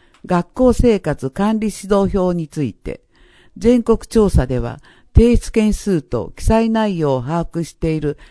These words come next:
回答が六十一点五パーセントだったが、どう対応しているか。課長、件数は確認している。質問。食物アレルギー対応の町の方針は？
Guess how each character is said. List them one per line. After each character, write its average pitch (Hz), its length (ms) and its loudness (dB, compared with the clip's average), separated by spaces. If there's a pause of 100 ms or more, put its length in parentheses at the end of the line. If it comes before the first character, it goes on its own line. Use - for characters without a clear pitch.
(120)
回 170 220 -2
答 151 300 0
が 139 180 -6 (240)
六 226 300 4
十 226 200 2
一 214 160 -6
点 143 180 -2
五 131 140 -2
パ 202 180 0
ー 196 40 0
セ 196 180 0
ン 170 80 -6
ト 120 120 -4
だ 127 100 -4
っ 123 60 -10
た - 220 -6
が、 110 180 -10 (320)
ど 226 280 6
う - 60 -6
対 160 220 2
応 156 160 0
し - 80 -10
て - 140 2
い 120 120 -4
る 110 120 -6
か。 - 180 -16 (880)
課 165 160 -2
長、 160 500 0 (340)
件 240 240 4
数 - 160 -6
は 160 240 2
確 - 260 -4
認 160 220 0
し - 80 -12
て 135 180 -2
い 110 140 -4
る。 - 180 -8 (800)
質 - 300 -6
問。 160 320 -2 (380)
食 175 340 -2
物 233 300 2
ア 202 80 0
レ 214 140 0
ル 196 120 -2
ギ 139 340 -4
ー - 0 -
対 202 280 -2
応 196 180 0
の 185 100 -4
町 170 320 -6
の - 140 -6
方 156 240 2
針 139 300 -2
は？ 113 220 -8